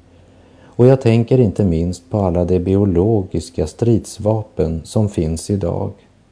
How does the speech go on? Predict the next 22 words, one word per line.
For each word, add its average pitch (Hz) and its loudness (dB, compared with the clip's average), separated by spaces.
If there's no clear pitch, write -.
och - 0
som 101 4
åstadkommit 95 0
ett - -4
fruktansvärt 95 -2
lidande 87 -2
för - -6
många 82 -2
människor 87 -6
och 98 0
utgör 85 2
ett 80 0
enormt 82 -2
hot 101 -6
mot 95 -2
mänskligheten. 92 -6
Men 90 2
vi, 98 4
vi 82 0
lever 95 2
som 101 0
strutsen, 101 -6